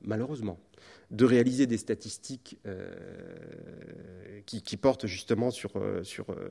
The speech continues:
les origines, euh, migratoires, hein, sur la question des minorités visibles, on s'est bien aperçu qu'il y avait un enjeu. Là, les séances d'observation le montraient assez bien. Et nous avons réalisé également, euh, ensemble, conjointement avec Agathe,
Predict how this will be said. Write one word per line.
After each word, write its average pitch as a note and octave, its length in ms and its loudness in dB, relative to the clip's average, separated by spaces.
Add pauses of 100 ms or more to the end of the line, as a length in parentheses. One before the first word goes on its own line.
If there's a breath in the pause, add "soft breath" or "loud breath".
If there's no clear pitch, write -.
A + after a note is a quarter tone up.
(120)
les A2 200 2
origines, A2 500 0 (480 loud breath)
euh, F#2 720 -4
migratoires, A2 580 2
hein, B2+ 120 2
sur G#2+ 140 -4
la G2 80 2
question G#2+ 240 -2
des G#2+ 100 4
minorités G2 440 2
visibles, A#2 400 0 (280 loud breath)
on G#2 80 -2
s'est B2 140 4
bien C3+ 160 10
aperçu B2+ 360 4
qu'il - 80 0
y D3 40 8
avait C#3 100 6
un D#3 140 8
enjeu. C3 420 4 (100)
Là, G2 140 -4 (320)
les G2 80 -6
séances B2 240 2
d'observation A2 480 2
le C3 80 0
montraient A2+ 240 -2
assez G#2 180 -8
bien. G#2+ 180 -12 (1200 loud breath)
Et F#3+ 140 12
nous G3 160 12
avons E3 200 12
réalisé D3 400 12
également, B2+ 680 8
euh, G2+ 520 2
ensemble, C3 480 4
conjointement A#2+ 520 2
avec G2+ 240 2
Agathe, C#3 460 2